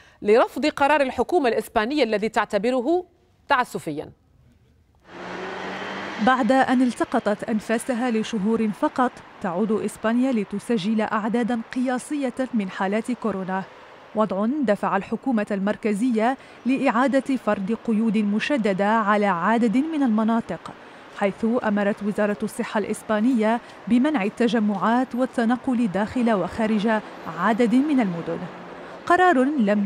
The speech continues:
Speaker 2: توافق عليه أقاليم عدة في البلاد، إذ تطلع كل جهة في إسبانيا بالمسؤولية عن القطاع الصحي فيها، وبالتالي لا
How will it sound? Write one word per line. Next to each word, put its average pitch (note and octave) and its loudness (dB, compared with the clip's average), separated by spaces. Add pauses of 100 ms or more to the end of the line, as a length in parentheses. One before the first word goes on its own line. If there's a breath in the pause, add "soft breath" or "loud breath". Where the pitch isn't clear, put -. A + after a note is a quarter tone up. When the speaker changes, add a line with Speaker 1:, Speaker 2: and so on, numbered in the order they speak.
Speaker 2:
توافق A3+ 0
عليه A3+ 2
أقاليم A#3 2
عدة B3 0
في D4 0
البلاد، F#3 0 (460 loud breath)
إذ G#3+ 0
تطلع A3 -2 (100)
كل G#3+ 0
جهة G#3+ 0
في A3 -2
إسبانيا A3 0 (260 loud breath)
بالمسؤولية C#4 2
عن G3 0
القطاع G#3+ 0
الصحي B3 0
فيها، F3+ -4 (300)
وبالتالي A#3 0 (280 loud breath)
لا G#4 2